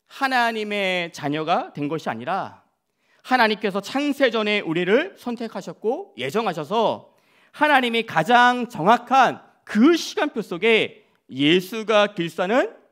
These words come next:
참된 복음을 듣게 하시고 우리를 이 자리에 불러주신 것입니다. 그리고 우리를 하나님의 자녀로 불러주시고 방치하시는 것이 아니라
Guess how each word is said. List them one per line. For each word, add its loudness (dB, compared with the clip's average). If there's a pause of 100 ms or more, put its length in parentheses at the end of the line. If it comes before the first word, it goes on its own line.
(300)
참된 -2
복음을 0
듣게 -10
하시고 -8 (380)
우리를 0
이 -2
자리에 -4 (120)
불러주신 -6
것입니다. -16 (1160)
그리고 0
우리를 -2
하나님의 -2
자녀로 -6
불러주시고 -6 (260)
방치하시는 -4
것이 -10
아니라 -8